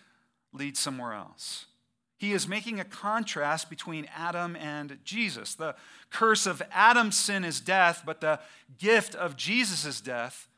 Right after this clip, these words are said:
is life. So death, he says, comes through one man, through Adam, our first parent. Because of sin, and since all sin,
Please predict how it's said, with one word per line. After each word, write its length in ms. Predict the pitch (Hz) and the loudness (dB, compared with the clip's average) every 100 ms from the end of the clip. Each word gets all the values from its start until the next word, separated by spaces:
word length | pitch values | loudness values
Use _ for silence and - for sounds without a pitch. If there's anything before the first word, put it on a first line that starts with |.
| _ _ _ _ | _ _ _ _
is 200 | 104 - | -14 -14
life. 720 | - 90 123 - - - - _ _ _ _ - | -14 -16 -16 -18 -20 -20 -20 _ _ _ _ -10
So 140 | - | -8
death, 380 | 135 175 202 214 | -6 2 2 2
he 80 | 185 | -2
says, 400 | - 165 196 196 | -2 0 0 -2
comes 340 | 196 175 185 | -2 -2 -4
through 300 | - 170 165 165 _ _ _ | -4 -4 -4 -8 _ _ _
one 440 | 117 143 220 226 | -10 4 4 4
man, 320 | 185 135 117 117 | 0 -4 -6 -12
through 340 | - 170 160 - _ - | -6 -6 -6 -12 _ 2
Adam, 480 | 180 214 175 131 135 | 6 6 4 0 -2
our 360 | 160 156 143 - | 0 0 -2 -8
first 580 | - 214 214 165 - - | -2 4 4 4 -4 -14
parent. 480 | - 233 196 135 - | -4 0 2 0 -8
Because 320 | 165 208 185 | -2 0 0
of 120 | 180 | 0
sin, 500 | - - 240 214 202 | 0 2 2 2 0
and 140 | 190 - | -2 -2
since 280 | 202 180 - | -2 -4 -6
all 520 | 180 208 262 240 196 - | 0 6 8 6 4 -2
sin, 580 | - - 247 165 202 | 2 2 2 2 -2